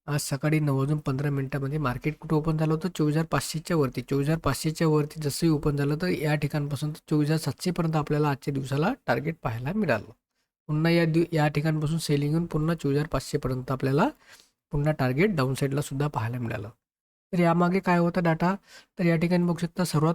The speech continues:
पहिल्यांदा आपण कालच्या डेटामध्ये सुद्धा बघितलं होतं की या ठिकाणी जास्त प्रमाणात पुट रायटिंग चांगल्या प्रकारे झालेली होती,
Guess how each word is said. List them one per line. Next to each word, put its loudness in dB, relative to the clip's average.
पहिल्यांदा 2
आपण 0
कालच्या 0
डेटामध्ये 0
सुद्धा -2
बघितलं -2
होतं -2
की 0
या 2
ठिकाणी -2
जास्त 0
प्रमाणात 2
पुट 0
रायटिंग 2
चांगल्या 0
प्रकारे -2
झालेली -4
होती, -8